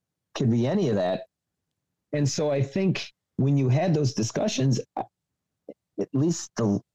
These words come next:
the amount that I've read, I think that represents the thoughts at the time, right? Or does a pretty good job of,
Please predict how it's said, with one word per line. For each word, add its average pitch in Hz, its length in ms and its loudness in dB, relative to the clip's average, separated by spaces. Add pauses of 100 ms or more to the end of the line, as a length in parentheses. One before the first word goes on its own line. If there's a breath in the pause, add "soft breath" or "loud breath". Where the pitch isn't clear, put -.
(560)
the 123 100 2
amount 135 240 2
that 123 100 0
I've 170 160 0
read, 131 260 2 (140)
I 131 100 0
think 165 280 0
that 139 180 0
represents 127 540 0
the - 140 -4
thoughts 120 280 -2
at 110 160 -4
the - 60 -4
time, 120 480 -2 (920)
right? 123 320 0
Or 143 120 2
does 135 200 2
a 131 60 2
pretty 160 220 0
good 143 160 2
job 127 280 0
of, 113 200 0